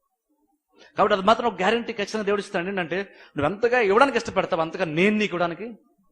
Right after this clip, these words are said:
ఇష్టపడతాను. దేవుడు కేవలం ఒక వ్యక్తికి ఇస్తే నేను దాచుకుంటే నా ఒక్కడికే ఉపయోగపడుతుంది, దానివల్ల దేవుని పెద్దగా వచ్చే ప్ర-, దేవుని యొక్క ఉద్దేశాలు నెరవేరు. కానీ నాకు ఒకటి వచ్చినప్పుడు నేను ఒక వ్యక్తిని బతికేస్తున్నప్పుడు దేవుడు ఏం చేస్తాడు? నీకు నాకు ఎక్కువ ఇస్తాడు. అప్పుడు ఏంటంటే ఇంకో ఇద్దరు నేను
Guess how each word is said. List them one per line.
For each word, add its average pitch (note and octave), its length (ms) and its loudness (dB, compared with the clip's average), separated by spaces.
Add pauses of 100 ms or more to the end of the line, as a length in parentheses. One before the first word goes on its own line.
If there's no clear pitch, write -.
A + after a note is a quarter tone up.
(220)
ఇష్టపడతాను. - 480 -14 (420)
దేవుడు G3+ 360 0
కేవలం G3 280 0
ఒక F3+ 80 0
వ్యక్తికి G3+ 220 -6
ఇస్తే G3 180 -6
నేను F#3 140 -4
దాచుకుంటే F#3 400 0
నా G#3 140 -6
ఒక్కడికే A3 440 -4
ఉపయోగపడుతుంది, E3 720 -6
దానివల్ల G3 640 -4 (100)
దేవుని G#3 200 0
పెద్దగా G3 260 -4
వచ్చే F#3 260 -6
ప్ర-, F3 500 -6
దేవుని F#3+ 240 6
యొక్క G#3+ 140 -2
ఉద్దేశాలు A3 340 0
నెరవేరు. F3+ 320 -2 (440)
కానీ G#3 180 -4
నాకు G3+ 320 2
ఒకటి G#3 100 0
వచ్చినప్పుడు G#3 300 -4
నేను G3 160 -2
ఒక F3+ 80 4
వ్యక్తిని F3 260 -4
బతికేస్తున్నప్పుడు E3+ 580 -4
దేవుడు E3+ 180 0
ఏం D#3+ 80 -6
చేస్తాడు? D#3+ 220 -6
నీకు D#3 160 -12
నాకు D#3 220 -6
ఎక్కువ D3 180 -10
ఇస్తాడు. A#2 260 -8
అప్పుడు C3 180 -4
ఏంటంటే C#3+ 280 -4
ఇంకో C#3 160 -4
ఇద్దరు C#3+ 200 -4
నేను E3 280 -6